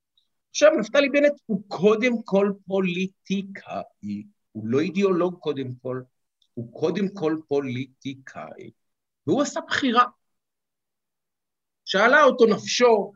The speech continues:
שאלה אותו המוסר, המוש-, המוסר שלו שאל אותו, המצפון שלו שאל אותו, השכל שלו, הדרייב שלו, האגו שלו, כולם שאלו אותו, "נפתלי, מה אתה יותר? אידיאולוג או פוליטיקאי?" והוא אמר, "אני ברשותכם, פוליטיקאי לפני הכל."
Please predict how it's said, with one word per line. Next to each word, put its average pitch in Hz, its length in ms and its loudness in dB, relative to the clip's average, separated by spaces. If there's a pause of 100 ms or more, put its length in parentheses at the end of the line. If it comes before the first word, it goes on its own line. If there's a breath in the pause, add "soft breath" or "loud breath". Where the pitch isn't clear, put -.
שאלה 160 360 -2
אותו 185 280 0
המוסר, 156 480 -2 (120)
המוש-, 143 300 -6
המוסר 147 360 2
שלו 180 240 -4
שאל 143 260 -4
אותו, 127 200 -10
המצפון 117 480 -2
שלו 175 180 -6
שאל 151 240 0
אותו, 139 320 -4 (360)
השכל 214 440 0
שלו, 165 420 0
הדרייב 139 480 0
שלו, 156 360 -4
האגו 190 360 0
שלו, 175 280 -8
כולם 240 260 2
שאלו 214 260 0
אותו, 202 160 0
"נפתלי, 214 400 0
מה 180 180 2
אתה 190 120 -4
יותר? 127 280 -8 (840)
אידיאולוג 190 540 6 (340)
או 175 120 -6
פוליטיקאי?" 151 560 -6 (560)
והוא 208 120 2
אמר, 240 200 6
"אני 269 120 2
ברשותכם, 311 460 -2 (800)
פוליטיקאי 220 500 -4
לפני 185 220 -8
הכל." 208 220 -8